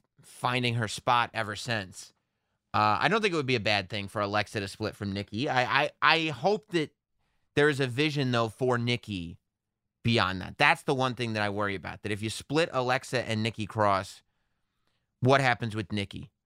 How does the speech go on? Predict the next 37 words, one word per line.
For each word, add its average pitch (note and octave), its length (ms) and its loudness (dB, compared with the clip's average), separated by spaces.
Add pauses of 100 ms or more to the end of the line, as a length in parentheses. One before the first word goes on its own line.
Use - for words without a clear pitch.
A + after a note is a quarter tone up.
(560)
'Cause C#3+ 160 4
I C#3+ 180 4
think C#3+ 260 -6
Nikki A#2 320 -4
Cross G#2 440 0
is G2 320 -10
an A2 80 2
amazing G#2 720 -2 (280)
performer, G2 640 -4 (460)
and A2+ 100 2
I A#2 80 4
think A2 180 -2
she A#2 140 -4
deserves G#2+ 380 -2
to G#2 80 -6
be G2 160 -2
in F#2+ 80 -2
a, F#2+ 80 -4
in G2 180 -4
a F2+ 240 -2 (300)
high-profile G2+ 800 0
position. F#2 640 -6 (1300)
But F2+ 140 0
what G#2 160 2
is F#2 180 0
that F#2 220 -6
position? - 420 -12 (220)
That's G2 180 -2
the G2 100 -10
question. F#2 480 -8 (140)
Um, A#2+ 520 2 (640)
they're C3+ 120 -2
starting E3 300 2
a C3 40 0
thing, C3 260 -2
obviously, A#2+ 400 -4
where A2+ 260 -2